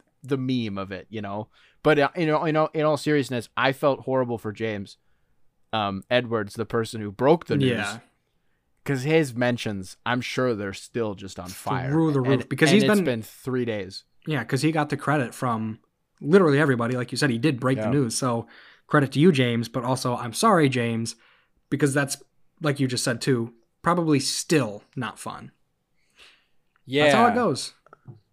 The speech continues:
Speaker 1: That's just, that's just part of the business. Also, you credited him. He probably didn't see it, though. His mentions were crazy. All righty, Matthew, you got anything else to close on? Pistons,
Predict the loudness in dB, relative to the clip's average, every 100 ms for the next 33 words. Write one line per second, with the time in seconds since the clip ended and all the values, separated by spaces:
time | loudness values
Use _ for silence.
0 | _ 0 0 -4 -6 -8 -8 -8 -6 -10
1 | -6 -4 -2 -4 -4 -6 -2 -2 0 2
2 | 2 0 0 0 -2 -6 -8 -6 -2 0
3 | 0 -2 -6 -8 -10 -10 -8 -12 -10 -10
4 | -12 -14 -16 -16 -14 -14 -4 2 2 2
5 | -2 -4 -4 0 0 0 -2 -4 -4 -4
6 | -4 -2 0 0 0 -2 -2 -4 -6